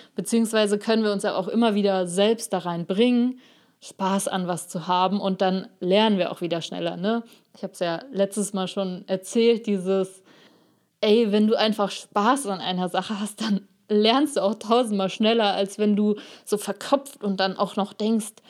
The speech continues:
„Nee, ich müsste das doch jetzt können.“ Ähm, ja,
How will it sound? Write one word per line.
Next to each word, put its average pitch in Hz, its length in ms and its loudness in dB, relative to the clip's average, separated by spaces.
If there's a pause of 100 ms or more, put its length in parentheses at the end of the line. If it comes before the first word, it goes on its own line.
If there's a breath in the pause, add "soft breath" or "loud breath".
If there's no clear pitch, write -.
(360 soft breath)
„Nee, 254 300 4
ich - 200 -4
müsste 233 380 2
das 208 160 2
doch 196 160 -6
jetzt - 260 -8
können.“ 233 520 0 (580 loud breath)
Ähm, 185 440 0 (640)
ja, 190 160 -2